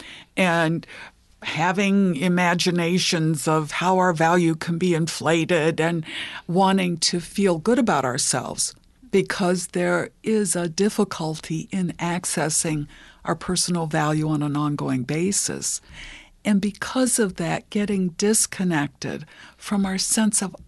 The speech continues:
our value and what we care about. And so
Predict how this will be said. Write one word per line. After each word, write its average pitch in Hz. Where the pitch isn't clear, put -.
our 226
value 135
and 190
what -
we 180
care 208
about. 151
And 220
so 214